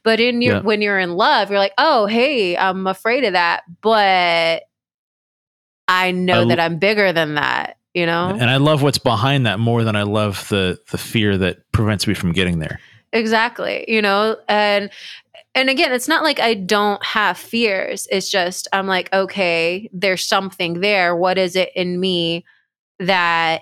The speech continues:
Speaker 1: is fearing that? What's the, y-, okay, like, if you see a tiger in front of you, okay, that's a good point to be af-, that's a good time to be afraid.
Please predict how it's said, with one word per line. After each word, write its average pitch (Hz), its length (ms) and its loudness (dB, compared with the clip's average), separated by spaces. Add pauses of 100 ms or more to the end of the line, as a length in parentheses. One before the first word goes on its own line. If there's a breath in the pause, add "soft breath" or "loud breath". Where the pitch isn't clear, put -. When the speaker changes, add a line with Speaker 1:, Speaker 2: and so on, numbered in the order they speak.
Speaker 1:
is 185 160 0
fearing 247 540 0
that? 151 400 0
What's 185 320 -2
the, 185 440 2
y-, 208 160 0
okay, 214 360 2
like, 208 180 0
if 220 100 -10
you 269 120 0
see 359 220 0
a 262 40 0
tiger 247 540 0
in 196 160 0
front 233 260 0
of 202 80 -2
you, 180 380 0
okay, 196 360 0
that's 165 200 -2
a 254 40 -2
good 254 240 -4
point 220 420 -2
to 220 60 -10
be 196 200 -4
af-, - 240 -10
that's - 140 -2
a 320 40 -10
good 466 120 2
time 571 200 -2
to 494 80 -4
be 254 140 2
afraid. 143 400 -2